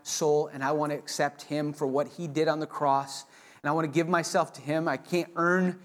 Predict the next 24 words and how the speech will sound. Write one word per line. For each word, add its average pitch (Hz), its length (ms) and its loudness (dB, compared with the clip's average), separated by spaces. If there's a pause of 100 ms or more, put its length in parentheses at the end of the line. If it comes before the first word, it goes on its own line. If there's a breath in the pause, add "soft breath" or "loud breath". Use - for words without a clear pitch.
(260 loud breath)
his 185 220 2
favor, 170 440 4
but 156 160 0
I 151 100 4
know 170 280 4
that 170 140 2
I 151 100 4
got 156 220 2
his 156 200 -2
favor 151 340 0
because 143 300 -4
of 139 80 -6
what 147 200 -2
Jesus 160 400 -2
did." 143 300 0 (540 loud breath)
And 175 360 2
that - 260 0
love 143 640 4 (420)
is - 60 -10
shed 147 300 0
abroad 120 540 -2
on 117 200 -8
you. 104 340 -8 (1500)
But 170 200 0